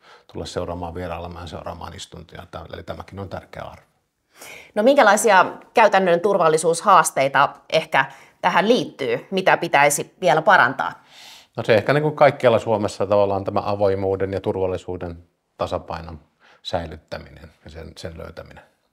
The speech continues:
Speaker 2: Mm. No, eduskunnan yleisölehterilläkin on nähty viime aikoina levottomuuksia. Marraskuussa siellä järjestettiin Palestiina-aiheinen mielenosoitus, jossa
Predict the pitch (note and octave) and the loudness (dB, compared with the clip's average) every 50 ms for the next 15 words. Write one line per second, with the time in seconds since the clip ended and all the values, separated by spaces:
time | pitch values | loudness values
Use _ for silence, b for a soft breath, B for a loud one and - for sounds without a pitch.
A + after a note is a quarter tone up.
0 | _ _ _ _ _ _ _ _ _ _ _ b b b b b b b b b | _ _ _ _ _ _ _ _ _ _ _ b b b b b b b b b
1 | b b b _ _ _ _ _ B3 G#3 D#3+ C#3 C3+ D#3 - _ - E2 D#2 D2 | b b b _ _ _ _ _ -20 -20 -20 -20 -20 -20 -20 _ -20 -20 -20 -20
2 | C#2 _ _ _ _ _ _ _ _ _ _ _ _ _ _ _ _ _ _ _ | -20 _ _ _ _ _ _ _ _ _ _ _ _ _ _ _ _ _ _ _
3 | _ _ _ _ _ _ _ b b b b b b b b b b b b b | _ _ _ _ _ _ _ b b b b b b b b b b b b b
4 | b _ - A3 B3+ C#4 B3+ B3+ - B3+ B3+ C4 B3 - - A3 G#3+ G#3 G3+ F#3+ | b _ 2 4 4 4 4 4 4 6 8 8 8 8 6 4 6 6 4 4
5 | - - B3 C#4 C4 A3 F#3+ G#3 - G3 F3 E3+ E3+ - - F3 E3 E3+ E3 D#3 | 4 2 4 6 8 8 8 8 6 6 6 6 4 4 2 2 4 4 4 2
6 | F3 - G3+ E3+ E3+ F3 F#3+ G3 G3+ - - F#3 F3 A3 G#3+ G3 F3 E3 F3 E3+ | 2 2 2 2 2 4 4 2 2 2 0 2 4 6 6 6 6 4 4 4
7 | F#3 F3 F3 E3+ F#3+ A#3 A#3+ - E3 E3 - - E3 E3+ D#3+ D#3+ D#3 - - G3+ | 4 4 6 8 8 8 8 8 6 4 4 0 0 2 2 2 2 0 2 4
8 | E3+ D#3 D#3 B B B B B B B B G#3+ A#3+ B3+ C4 G#3 G3+ - - F#3+ | 4 4 2 B B B B B B B B 6 6 8 8 6 4 2 2 2
9 | F3 F3+ - - F3 - G#3+ G3 F#3 F3+ F#3+ G3+ G3+ F#3+ F3+ F#3 - - E3 - | 2 2 2 2 0 2 4 4 6 6 6 6 8 8 6 6 4 2 -2 0
10 | - F#3 F3+ F#3 - G#3 G#3+ G#3+ F3 - - - F3+ F3 C3 - E3+ D#3+ F#3 F3 | 0 0 0 4 6 6 8 8 8 6 4 2 2 4 4 4 4 4 4 2
11 | D#3+ E3+ F3 G3 G#3+ G#3+ F#3+ E3+ E3 D#3 D3+ - - D#3 E3+ - F#3+ E3 D#3+ D#3+ | 2 2 4 6 8 8 8 8 8 6 4 4 2 2 4 6 6 4 4 4
12 | D3 D#3 - F#3 D3+ D#3 - F#3+ D3 C3+ | 2 0 0 0 0 0 4 4 4 4